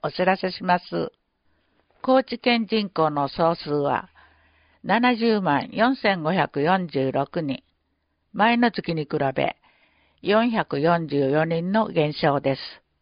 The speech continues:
そのうち男性は三十三万二千百三十二人。前の月に比べ百七十九人の減少です。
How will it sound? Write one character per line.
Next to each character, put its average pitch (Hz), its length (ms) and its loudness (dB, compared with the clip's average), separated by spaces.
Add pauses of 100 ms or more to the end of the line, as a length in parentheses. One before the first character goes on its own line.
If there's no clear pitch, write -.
(460)
そ 226 140 2
の 226 160 2
う 202 60 -4
ち - 380 -4
男 180 260 2
性 165 280 0
は 143 260 -2 (560)
三 233 240 2
十 151 260 -2
三 180 360 -2
万 139 260 -4
二 175 160 -6
千 220 300 0
百 156 260 -4
三 175 320 -2
十 131 240 -2
二 165 160 -4
人。 147 240 -4 (640)
前 214 240 4
の 226 100 4
月 - 260 -6
に 160 100 -4
比 - 80 -14 (220)
べ - 240 0 (340)
百 202 480 -2
七 185 280 0
十 151 240 -4
九 185 240 2
人 147 260 -2
の 220 200 2
減 151 200 -2
少 127 280 -2
で - 160 -6
す。 - 40 -14